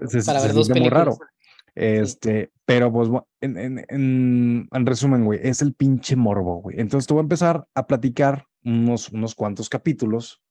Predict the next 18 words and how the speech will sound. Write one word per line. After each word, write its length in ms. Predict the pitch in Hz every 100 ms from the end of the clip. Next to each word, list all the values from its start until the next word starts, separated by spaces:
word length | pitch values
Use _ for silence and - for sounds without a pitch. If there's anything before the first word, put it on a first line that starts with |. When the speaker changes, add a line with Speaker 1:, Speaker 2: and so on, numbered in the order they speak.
| _ _
Speaker 1:
de 260 | 113 110 101
Mujer 460 | 110 107 117 113
Casos 340 | - 98 107 101
de 60 |
la 80 | 95
Vida 200 | 98 101
Real, 280 | 101 95 -
güey. 760 | _ _ _ _ _ _ -
Speaker 2:
A 40 | 131
ver, 40 |
Speaker 1:
El 40 | 120
Speaker 2:
échale. 360 | 113 110 98 _ _ _
Speaker 1:
y, 260 | 127 135 147
y 80 | 139
dime 280 | 143 160 165
tú 160 | 165 143
qué 80 |
opinas. 400 | - 123 101 90